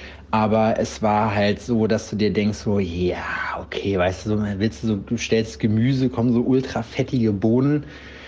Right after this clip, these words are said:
so ein bisschen Tomate dazwischen, so, und dann gab's irgendwie noch einen Maiskolben dazu. Der war sehr lecker, muss ich sagen, der war wirklich gut, aber alles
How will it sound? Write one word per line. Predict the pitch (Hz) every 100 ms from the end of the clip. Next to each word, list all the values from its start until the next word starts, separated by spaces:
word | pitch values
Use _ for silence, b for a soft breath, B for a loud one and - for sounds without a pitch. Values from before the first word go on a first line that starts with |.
| B -
so | 131 127
ein | 127 113 107
bisschen | 131 131 120
Tomate | 120 110 117 131 147
dazwischen, | 135 123 - 139 - 143
so, | 127 135 139
und | 117
dann | 107 107
gab's | 110 113
irgendwie | - 110 110
noch | 98 107
einen | 98
Maiskolben | 104 131 - 143 143 143
dazu. | 139 131 -
Der | 127 151
war | 160 123
sehr | 117 139
lecker, | 139 143
muss | 135 131
ich | 127
sagen, | - 123 123
der | 120
war | 110 101
wirklich | 127 - 127
gut, | - 131 147 B B B B -
aber | 110 -
alles | - 120